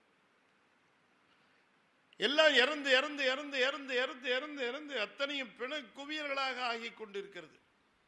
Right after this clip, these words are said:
அடிச்சு நிபாதம் பண்ணிட்டு இருக்கிறார். திரும்ப எண்பது பர்சன்ட் குறைஞ்சது, அடுத்த இருபது பர்சன்ட் இருந்தது, அது அப்படியே முன்னால வந்தது. வந்த உடனே திரும்ப அண்டகோளம் கிடைச்சிடும். அடிச்சாரு ஒரு வில்லு,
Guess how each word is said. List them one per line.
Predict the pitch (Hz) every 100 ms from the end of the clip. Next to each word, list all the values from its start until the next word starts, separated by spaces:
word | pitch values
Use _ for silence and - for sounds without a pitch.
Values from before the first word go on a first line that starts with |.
| _ _ _ _ _ _ _ _ _ -
அடிச்சு | 120 196 311 302 - 277 233 185 151 143
நிபாதம் | 165 202 262 294 294
பண்ணிட்டு | 285 254 208
இருக்கிறார். | 190 165 165 - _ _ _ _ _ _ _ _ _ _ _ _ _ _ _ _ _ -
திரும்ப | 330 349
எண்பது | 302 277 285 269
பர்சன்ட் | 247 240 262 -
குறைஞ்சது, | 233 196 196 180
அடுத்த | 190 269 226 269
இருபது | 240 247 214
பர்சன்ட் | 233 247 202
இருந்தது, | 208 180 185 175 165
அது | - 220
அப்படியே | 208 269
முன்னால | 254 254 269 240
வந்தது. | 240 226 220 185 143
வந்த | 208 247 262
உடனே | 277 262
திரும்ப | 180 262 254 220
அண்டகோளம் | 226 233 220 202
கிடைச்சிடும். | 185 160 165 156 208
அடிச்சாரு | 302 - 302 302
ஒரு | 247 220
வில்லு, | 196 214 165